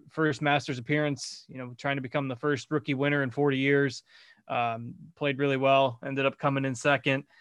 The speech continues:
Uh, Schauffele there in the mix, and the, the Justin Rose hero luck there through the first few rounds finally ran out on Sunday. And another good week for Jordan Spieth, if you think about it.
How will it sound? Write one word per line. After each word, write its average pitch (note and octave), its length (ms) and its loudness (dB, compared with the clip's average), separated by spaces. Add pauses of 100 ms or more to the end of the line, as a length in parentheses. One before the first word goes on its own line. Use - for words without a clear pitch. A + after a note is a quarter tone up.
(260)
Uh, B2 200 0
Schauffele C#3 520 2
there C#3 200 4
in C3+ 80 0
the C3 80 -2
mix, D3 340 0
and B2+ 180 -2
the, B2 220 -4
the B2 140 -6
Justin C#3 400 0
Rose C#3 280 4
hero D#3 320 4
luck C#3 280 2
there C3+ 200 0
through C3+ 180 -4
the B2+ 80 -4
first C#3+ 340 -2
few D3 160 2
rounds C#3 520 2 (360)
finally D#3+ 300 4
ran C#3+ 220 4
out C#3+ 220 4
on C#3+ 140 0
Sunday. G#3+ 480 6
And A3+ 120 4
another A#3+ 280 4
good B3 160 2
week B3 200 0
for A3 120 2
Jordan A#3+ 280 6
Spieth, A#3 400 0
if E3+ 120 -2
you F3 100 4
think A#3+ 240 2
about F3+ 280 6
it. E3 120 2